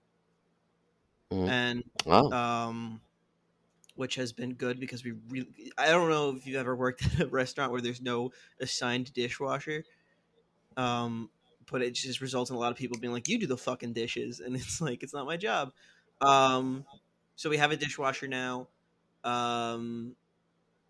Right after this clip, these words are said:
Speaker 2: and, uh, it's just, it's just better. Um, guy brought a gun,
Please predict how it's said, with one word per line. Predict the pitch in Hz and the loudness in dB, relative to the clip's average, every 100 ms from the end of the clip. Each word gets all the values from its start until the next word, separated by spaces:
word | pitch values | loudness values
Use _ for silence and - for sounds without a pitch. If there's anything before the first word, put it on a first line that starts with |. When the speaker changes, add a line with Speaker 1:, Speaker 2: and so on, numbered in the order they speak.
| - | -6
Speaker 2:
and, | 131 127 127 123 123 123 127 - - - _ _ _ _ - | -2 0 0 -2 -4 -6 -8 -10 -12 -14 _ _ _ _ -8
uh, | 123 120 117 117 117 104 67 _ _ _ _ _ _ _ _ - | -4 -2 -2 -4 -4 -6 -10 _ _ _ _ _ _ _ _ -16
it's | - | -8
just, | - 156 85 | -8 -8 -6
it's | 147 - | -2 -2
just | 135 - | -2 0
better. | 135 135 110 _ _ _ _ _ _ _ _ - | 2 2 0 _ _ _ _ _ _ _ _ -4
Um, | 131 127 127 120 123 120 127 - - _ _ _ _ _ _ _ - - - | 2 4 4 2 -2 -4 -6 -10 -10 _ _ _ _ _ _ _ -20 -14 4
guy | 151 190 | 6 6
brought | 175 175 | 4 2
a | |
gun, | 131 127 156 175 139 | 2 2 2 2 -2